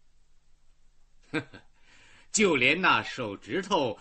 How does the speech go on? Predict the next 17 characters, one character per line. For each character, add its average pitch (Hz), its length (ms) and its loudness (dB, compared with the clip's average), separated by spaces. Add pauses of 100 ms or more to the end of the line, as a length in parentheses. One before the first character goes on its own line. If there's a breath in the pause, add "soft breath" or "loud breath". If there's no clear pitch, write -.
(140 loud breath)
本 135 380 0
身 302 420 2 (160)
也 156 260 4
像 180 300 2
是 123 140 -8
一 127 160 -6
面 165 280 0 (140)
胜 175 480 2
利 139 100 -8
的 - 140 -14
旗 - 260 -10
帜。 131 240 -12 (2750)
奥 123 120 -2
楚 120 160 -8
梅 113 160 0
洛 147 200 -2
夫 - 80 -14